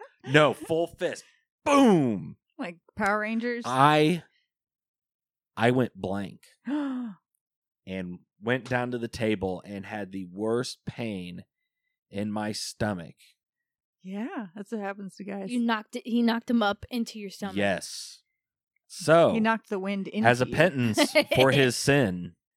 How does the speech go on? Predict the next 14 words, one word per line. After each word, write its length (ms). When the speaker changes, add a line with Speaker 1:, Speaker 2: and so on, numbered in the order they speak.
Speaker 1:
he 160
gets 240
hit 180
in 60
the 80
nuts 340
any 200
opportunity 600
I 140
get. 320
Speaker 2:
<laughs> 680
Does 140
he 120
ever 140